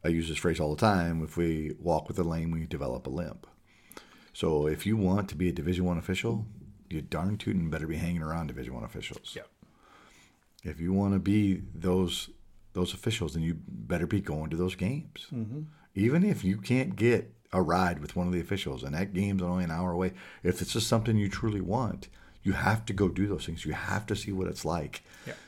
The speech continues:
Speaker 1: You have to go experience it and, and understand the mannerisms, everything that people do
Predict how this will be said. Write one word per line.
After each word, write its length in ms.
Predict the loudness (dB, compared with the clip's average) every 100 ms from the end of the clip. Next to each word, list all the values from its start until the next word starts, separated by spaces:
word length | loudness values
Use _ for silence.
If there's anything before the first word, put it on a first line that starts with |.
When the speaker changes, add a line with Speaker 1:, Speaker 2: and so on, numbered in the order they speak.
| -10
Speaker 1:
You 100 | -6
have 420 | -2 0 2 2
to 160 | 2 2
go 260 | 4 4 4
experience 680 | 2 -2 0 2 2 0
it 80 | -4
and, 180 | -4 -4
and 180 | -4 -4
understand 760 | 0 2 2 0 0 0 0 -2
the 40 |
mannerisms, 720 | 0 2 4 2 0 -4 -6 -6 0
everything 460 | 2 2 2 2 2
that 160 | 0
people 300 | -2 -2 -2
do 520 | 0 4 4 2 -4